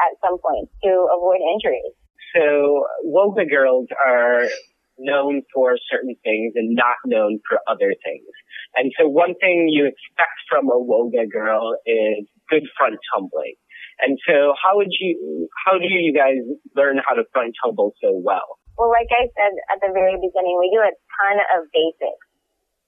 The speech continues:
Speaker 1: So I remember when I came to Wogga, I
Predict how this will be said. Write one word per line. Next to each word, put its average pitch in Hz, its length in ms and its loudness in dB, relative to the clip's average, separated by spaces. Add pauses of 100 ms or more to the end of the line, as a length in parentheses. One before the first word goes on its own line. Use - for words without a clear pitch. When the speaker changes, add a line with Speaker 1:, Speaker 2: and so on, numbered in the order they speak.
Speaker 1:
So 190 80 2
I 196 400 2
remember 208 400 0
when 180 160 0
I 170 480 2 (160)
came 196 320 2
to 190 80 -4
Wogga, 170 320 4
I 180 480 2